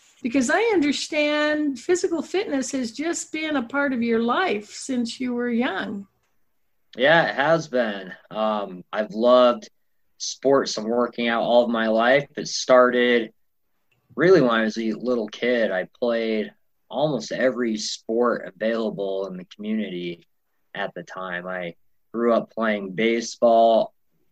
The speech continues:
Speaker 2: kind of in the spring and all summer. I played soccer in the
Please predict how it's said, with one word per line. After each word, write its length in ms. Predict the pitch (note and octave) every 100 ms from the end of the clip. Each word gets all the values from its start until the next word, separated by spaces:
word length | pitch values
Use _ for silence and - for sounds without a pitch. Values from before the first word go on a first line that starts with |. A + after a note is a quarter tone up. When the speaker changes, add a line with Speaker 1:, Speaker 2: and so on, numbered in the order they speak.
| -
Speaker 2:
kind 220 | A#2 A2+
of 40 |
in 80 | A2
the 80 | F#2
spring 540 | - - A2+ A2+ A2+
and 80 | A2+
all 180 | A2+ A2
summer. 800 | - - A#2 A#2 A2+ A2+ A2+ A2 _ _ _ _ _ _ _
I 220 | G2+ G2 -
played 560 | - A2 G#2 G2 F#2+ -
soccer 800 | - - C3+ A#2+ A#2 A2 B2 A#2+
in 120 | A2
the 140 | G#2+